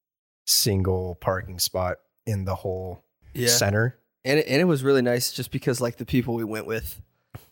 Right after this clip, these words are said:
Speaker 2: like, I couldn't have asked for a better group of people to go with.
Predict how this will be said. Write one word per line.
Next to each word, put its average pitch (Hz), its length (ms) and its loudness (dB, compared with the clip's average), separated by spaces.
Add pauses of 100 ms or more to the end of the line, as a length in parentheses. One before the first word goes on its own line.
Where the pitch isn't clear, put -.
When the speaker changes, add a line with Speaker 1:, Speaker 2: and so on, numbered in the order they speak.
Speaker 2:
like, 120 140 4
I 120 80 2
couldn't 127 280 2
have 120 100 -4
asked 117 240 -2
for 113 240 -6 (120)
a 107 60 -10
better 110 280 -2
group 113 260 -12
of 110 120 -10
people 110 260 -6
to 120 80 -8
go 85 200 -2
with. 92 320 -8